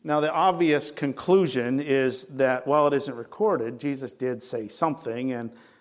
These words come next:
John the disciple, who was there for the whole thing, probably even heard exactly what was said. But we don't have it recorded in the text. Then in, in verse forty,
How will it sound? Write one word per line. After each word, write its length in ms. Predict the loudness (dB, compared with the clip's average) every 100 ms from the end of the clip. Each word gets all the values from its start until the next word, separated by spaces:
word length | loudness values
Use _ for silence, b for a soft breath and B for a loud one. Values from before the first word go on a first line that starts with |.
| B -2
John 260 | 0 2
the 60 | -2
disciple, 800 | 0 0 0 2 2 2 -2 -8 0
who 180 | 2
was 320 | 4 2 0 -2
there 320 | 0 2 0
for 100 | -2
the 80 | -2
whole 220 | 0 0
thing, 500 | 0 0 0 0 -4 B B _
probably 440 | 4 6 6 2
even 300 | 2 0 -2
heard 320 | 0 4 4
exactly 480 | 2 0 -2 -2 -4
what 160 | -4 -2
was 160 | -4
said. 460 | -2 0 0 -2 -12 -20 _ b b b b b
But 80 | 0
we 100 | 2
don't 160 | 2 0
have 160 | 0
it 60 | -2
recorded 400 | -6 -6 -6 -6
in 80 | -10
the 80 |
text. 420 | -10 -10 -12 -20 _ _ _ _ _ _ _ _ _ _ b b b b b b
Then 240 | 2 2
in, 280 | 2 -2 -2
in 240 | -4 -4 0
verse 260 | -2 -2
forty, 640 | -2 2 2 2 -2 -10